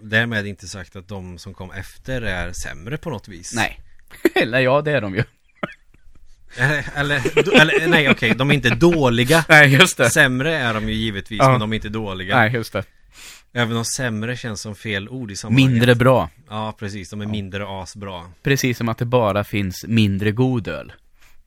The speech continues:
Speaker 1: Ja,
Speaker 2: Ja.
Speaker 1: exakt. Metroid är öl.
Speaker 2: Mm, spel är öl.
Speaker 1: Mm, där sa du någonting. Fan i helvetes jävlar vad sugen på öl jag blev nu.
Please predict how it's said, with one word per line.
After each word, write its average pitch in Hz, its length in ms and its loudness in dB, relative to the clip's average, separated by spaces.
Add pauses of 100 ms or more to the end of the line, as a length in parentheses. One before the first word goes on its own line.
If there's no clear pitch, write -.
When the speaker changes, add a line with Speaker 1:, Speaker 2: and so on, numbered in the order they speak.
(260)
Speaker 1:
Ja, 170 280 -8 (240)
Speaker 2:
Ja. 123 220 0 (100)
Speaker 1:
exakt. 143 540 -12 (1500)
Metroid 120 420 -14
är 117 200 -16
öl. 82 380 -14 (480)
Speaker 2:
Mm, 135 260 0 (360)
spel 135 280 -2
är 101 100 -6
öl. 73 180 -14 (680)
Speaker 1:
Mm, 104 400 -16 (160)
där 104 160 -18
sa 98 240 -16
du 98 40 -12
någonting. 85 380 -16 (480)
Fan 135 640 -4
i 131 40 -4
helvetes 110 680 -8
jävlar 117 880 -4
vad 104 220 -6
sugen 98 380 -8
på 101 120 -12
öl 98 220 -6
jag 104 80 -10
blev 90 200 -8
nu. 85 180 -18